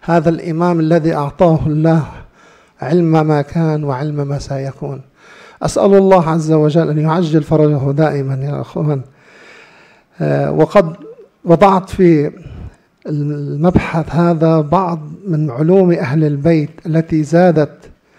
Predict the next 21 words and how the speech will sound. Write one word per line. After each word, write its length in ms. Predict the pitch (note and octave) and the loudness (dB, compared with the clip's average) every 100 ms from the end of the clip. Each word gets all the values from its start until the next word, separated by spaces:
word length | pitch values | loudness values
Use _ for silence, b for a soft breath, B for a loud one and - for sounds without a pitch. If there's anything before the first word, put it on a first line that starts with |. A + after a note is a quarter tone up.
| b b b b | b b b b
وأفاضوا 540 | - D#3 - F#3 D#3+ | -2 0 4 6 4
بها 240 | D#3 D#3+ E3+ | 2 2 2
علينا، 680 | D3+ D3 D3 D#3+ D3 C#3+ D3+ B B B - | 2 0 2 2 0 -2 -4 B B B -2
لا 280 | E3+ F#3 F#3+ | 4 4 4
أطيل 320 | F#3 F#3 E3 | 4 4 4
عليكم، 580 | D3 D#3 D#3+ D#3+ E3 D3 | 2 2 2 2 -4 -4
أنتقل 460 | E3+ D#3+ D#3 E3+ | -4 -2 -4 -4
إلى 240 | D3+ D#3 D3+ | -4 -4 -4
المحور 640 | C#3+ C#3+ D#3 - D#3 D3 | -4 -6 -8 -8 -8 -6
الآخر، 520 | C#3+ - D#3 - D3 - _ B B B B | -6 -4 -6 -6 -12 -12 _ B B B B
وهو 640 | - D3 D#3+ D#3+ D#3+ D#3 E3 - b b b b b b b b _ | -4 0 2 4 4 2 -2 -8 b b b b b b b b _
كيف 280 | G#3 G#3+ - | 4 4 4
نتعاطى 680 | F#3 D#3+ E3 D3+ F#3+ F#3+ | 0 0 -2 0 -2 0
مع 200 | E3+ E3 | 0 0
الإمام 480 | D3 E3+ D#3+ E3+ D#3+ | -4 -6 -4 -4 -4
سلام 400 | D3+ D3 D3+ D3+ | -6 -6 -6 -6
الله 400 | D3+ D3+ D#3 C3+ | -6 -4 -4 -4
عليه 360 | C#3+ D3+ D#3+ D#3 | -8 -4 -4 -4
في 240 | - D#3+ | -8 -10
حال 380 | - D#3+ D#3 D3 | -8 -4 -4 -4
غيبته. 540 | C#3 D3 C3+ D3 C3 | -4 -4 -6 -8 -10